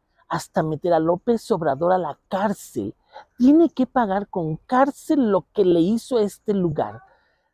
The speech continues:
Quitárselo a los expresidentes para permitir que entre la gentuza a verlo,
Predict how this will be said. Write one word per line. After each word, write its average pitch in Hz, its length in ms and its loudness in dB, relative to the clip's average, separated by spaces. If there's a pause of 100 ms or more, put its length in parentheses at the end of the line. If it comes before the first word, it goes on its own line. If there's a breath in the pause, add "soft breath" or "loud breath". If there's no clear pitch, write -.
(240)
Quitárselo 185 880 -2 (300)
a 185 80 0
los 180 240 0
expresidentes 170 1120 -4 (480)
para 175 200 2
permitir 165 680 -2
que 165 240 0
entre 180 240 -2
la 160 160 0
gentuza 160 840 0
a 139 60 0
verlo, 262 480 0